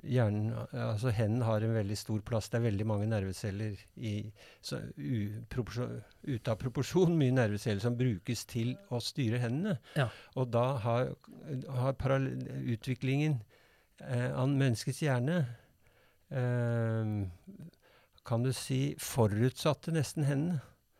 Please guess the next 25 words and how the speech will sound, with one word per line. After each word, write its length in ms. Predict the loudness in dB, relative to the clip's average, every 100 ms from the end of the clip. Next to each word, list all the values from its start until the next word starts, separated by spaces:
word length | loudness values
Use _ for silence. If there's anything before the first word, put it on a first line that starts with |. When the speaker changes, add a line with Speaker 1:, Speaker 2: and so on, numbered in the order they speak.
| _ -2
Speaker 2:
Ja. 140 | -2 -4
Speaker 1:
For 200 | -2 2
å 60 | 4
kunne 220 | 4 0 2
utføre 800 | 0 0 0 0 0 2 2 0 -2 _ _ -20 -20 _ -2
alle 360 | 2 4 4 0
de 140 | -2 0
gode 240 | 0 2
ideene. 320 | 2 2 2 0
Og, 200 | 0 0
og 140 | 0 0
Speaker 2:
Mm. 20 |
Speaker 1:
det, 260 | -2 -6
det 140 | 0 2
hadde 180 | 4 2
Speaker 2:
Ja. 60 | 0
Speaker 1:
aldri 260 | 0 2 2
vært 180 | 2 2
noen 120 | -2
chatbot 600 | 0 0 -2 0 -2 2
eller 140 | 2 4
noe 300 | 2 2 0
som 220 | 0 2
helst, 360 | 2 0 -2 -2
in-, 140 | -2